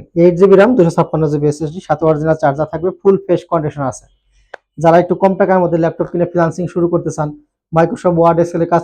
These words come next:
করতে চান বা কর্পোরেট জব করেন, তারা কিন্তু চাইলে এই মডেলটা নিতে পারেন।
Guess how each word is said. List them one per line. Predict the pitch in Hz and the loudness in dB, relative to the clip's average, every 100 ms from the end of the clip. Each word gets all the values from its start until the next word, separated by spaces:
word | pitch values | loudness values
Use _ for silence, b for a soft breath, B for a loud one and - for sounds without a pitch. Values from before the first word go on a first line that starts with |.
| 175 | -4
করতে | 151 147 | -12 -10
চান | 151 | -4
বা | 151 | -4
কর্পোরেট | 156 180 180 175 160 | -2 -6 0 0 0
জব | 135 160 - | 0 -2 0
করেন, | 170 180 - _ _ _ _ - | 0 0 -6 _ _ _ _ 0
তারা | 196 | 2
কিন্তু | 202 214 | 2 -2
চাইলে | 220 196 190 | 2 4 6
এই | 180 | 6
মডেলটা | 175 180 185 | 4 4 2
নিতে | 180 175 | 2 2
পারেন। | 160 | 2